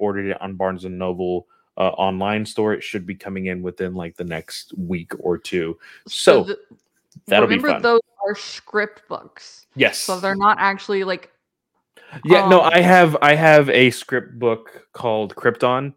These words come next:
Speaker 1: which is
Speaker 2: Okay.
Speaker 1: a, uh, Star Wars origin story, and it's,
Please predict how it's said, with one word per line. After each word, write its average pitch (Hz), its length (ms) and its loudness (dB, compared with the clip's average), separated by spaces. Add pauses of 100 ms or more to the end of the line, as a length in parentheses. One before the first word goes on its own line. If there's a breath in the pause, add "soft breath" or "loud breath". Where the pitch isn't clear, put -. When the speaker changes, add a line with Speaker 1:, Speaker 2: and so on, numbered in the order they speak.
(120)
Speaker 1:
which 113 260 -6
is 104 340 -4
Speaker 2:
Okay. 95 340 -4
Speaker 1:
a, 90 200 -6
uh, 85 60 -12
Star 110 340 0
Wars 104 320 -2
origin 107 460 -4
story, 107 400 0
and 101 100 -4
it's, 98 220 -8